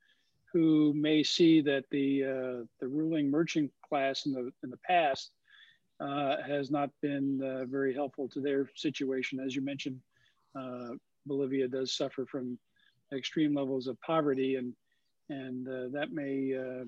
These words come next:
you know, we, we saw in Venezuela that, um, the, uh, the champions of socialism there, uh, have been, have ridden on the shoulders of, of the underclass in terms of, uh, of winning votes.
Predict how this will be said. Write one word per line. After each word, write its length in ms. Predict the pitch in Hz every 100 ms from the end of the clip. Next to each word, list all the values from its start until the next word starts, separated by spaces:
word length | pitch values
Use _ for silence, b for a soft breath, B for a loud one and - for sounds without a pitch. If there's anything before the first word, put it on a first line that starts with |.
| 120 _ _ -
you 100 | 175
know, 160 | 139 139
we, 320 | 139 139 143
we 100 | 151
saw 220 | 143 165 143
in 100 | 135
Venezuela 580 | 147 131 139 147 143
that, 220 | 127 131 123 _ _ _ _ _ _
um, 680 | 135 127 127 123 123 123 123 - _ - - _ _ _ _ _ _ 135
the, 360 | 131 123 120
uh, 120 | 117 117
the 60 |
champions 520 | 127 156 143 139 135 127
of 100 | -
socialism 560 | 156 143 143 131 127
there, 360 | 135 147 135 - b b b b _ -
uh, 280 | 131 127 - 127
have 220 | 139 131
been, 400 | 143 135 135 151 135
have 140 | 131
ridden 340 | 143 156 147 147
on 240 | 156 139 139
the 80 | 131
shoulders 520 | 156 151 147 139 131
of, 220 | 135 131 - _ _ _ -
of 120 | 147 135
the 100 | 143
underclass 800 | 160 156 - 151 135 135 - 147
in 100 | 131
terms 380 | 147 139 135 135
of, 240 | 131 127
uh, 520 | 131 127 127 131 294
of 120 | 131
winning 260 | 135 135 127
votes. 400 | 143 143 -